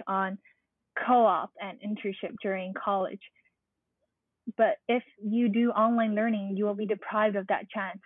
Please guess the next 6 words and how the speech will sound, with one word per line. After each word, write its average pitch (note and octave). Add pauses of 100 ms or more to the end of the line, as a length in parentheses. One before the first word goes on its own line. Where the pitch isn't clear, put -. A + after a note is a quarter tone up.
(140)
to G3 (360)
have G3+
that F3+
experience, G#3
and G#3 (360)
thus, A3+